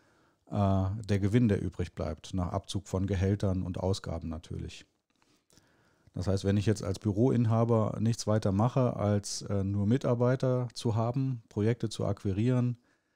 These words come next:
ähm, und man kann so größenordnungsmäßig, kann man rechnen, ähm, strebt man einen Jahresumsatz pro Mitarbeiter von in etwa achtzig bis hunderttausend Euro an. Ähm, und ich hätte jetzt zehn Mitarbeiter, dann habe ich einen Umsatz, einen Jahresumsatz von einer Million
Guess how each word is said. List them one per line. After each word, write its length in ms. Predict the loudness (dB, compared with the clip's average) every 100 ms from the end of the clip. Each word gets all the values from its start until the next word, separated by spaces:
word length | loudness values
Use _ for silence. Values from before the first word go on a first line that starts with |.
| _ _ _
ähm, 640 | 2 4 4 4 0 -2 -6 -18 _ _
und 120 | -2 0
man 120 | 2
kann 240 | 2 2
so 160 | 2 0
größenordnungsmäßig, 1300 | 2 2 2 0 0 0 -2 0 0 0 0 -4 -2
kann 180 | -2
man 200 | 0 0
rechnen, 600 | 0 0 0 0 0 0 -4 _ _ _ _ _ _
ähm, 460 | -2 0 0 -2 -4
strebt 380 | -2 -2 0
man 160 | 0 -2
einen 220 | 0 0
Jahresumsatz 800 | 2 2 0 -2 -2 0 0 -2
pro 220 | -4 -4
Mitarbeiter 600 | 0 0 0 0 0 0 -2
von 220 | -4 -6
in 160 | -4
etwa 340 | -4 -4 -4 -4
achtzig 380 | -4 -8 -10 -8
bis 160 | -6
hunderttausend 520 | -2 -2 0 -2 -2
Euro 300 | 0 0 0
an. 180 | 0 -2 -4 _ _ _ _ _ _ _ _ _ -4
Ähm, 320 | 0 2 2
und 80 | -2
ich 140 | -2
hätte 180 | 0 2
jetzt 220 | 0 -2
zehn 180 | -2 0
Mitarbeiter, 540 | 2 2 4 2 2
dann 160 | 0 0
habe 140 | 0
ich 80 | 0
einen 120 | -2
Umsatz, 420 | -2 0 0 0
einen 100 | -4
Jahresumsatz 680 | -2 -2 -2 -4 -4 -2 -4
von 200 | -4 -4
einer 260 | -2 -2 0
Million 580 | -2 -2 0 0 -4